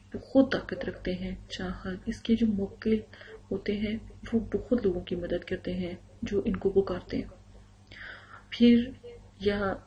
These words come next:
वदूद हो, या वहाब हो, या वहाब हो, या मोहम्मद, या अहमद,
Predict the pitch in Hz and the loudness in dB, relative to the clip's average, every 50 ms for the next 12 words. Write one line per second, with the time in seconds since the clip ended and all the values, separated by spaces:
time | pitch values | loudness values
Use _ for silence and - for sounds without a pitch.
0 | - 196 180 180 175 170 190 202 214 220 202 208 208 - - - - - - - | -6 -2 0 2 4 4 4 4 4 4 4 2 2 0 -4 -10 -16 -16 -16 -16
1 | - - - - - - - - - - - - 180 190 185 185 180 180 185 185 | -18 -20 -20 -20 -20 -20 -20 -20 -20 -14 -8 -4 -2 -2 -2 -2 -2 -2 -2 -2
2 | - - 214 208 208 208 196 - - - - - - - - - - - - - | -2 -2 -2 0 0 2 2 0 -2 -2 -4 -10 -16 -20 -20 -20 -20 -20 -20 -20
3 | - - - - 196 180 185 190 190 190 185 185 180 175 - 175 175 - - - | -20 -18 -12 -8 -6 0 2 2 2 2 2 -2 -2 0 2 2 2 2 4 4
4 | 220 208 190 190 196 202 - - - - - - - - - - - - - - | 4 6 6 4 2 0 0 -6 -14 -18 -18 -18 -20 -20 -20 -20 -20 -20 -20 -20
5 | - - - - - - - 185 180 175 190 190 185 185 185 180 180 180 180 175 | -20 -20 -20 -20 -16 -8 -6 -4 0 2 4 4 4 2 0 0 0 0 0 -2
6 | 165 - - - 233 226 220 220 214 - - - - - - - - - - - | -2 -2 4 8 10 12 12 10 10 6 -4 -10 -12 -14 -14 -16 -18 -20 -20 -20
7 | - - - - - - - - - - 185 185 190 185 185 185 180 175 190 196 | -20 -20 -20 -20 -20 -20 -20 -14 -8 -6 -4 -4 -2 -2 -2 -2 -2 -2 -2 0
8 | - - 226 208 208 202 - - | 2 2 4 4 2 2 -2 -6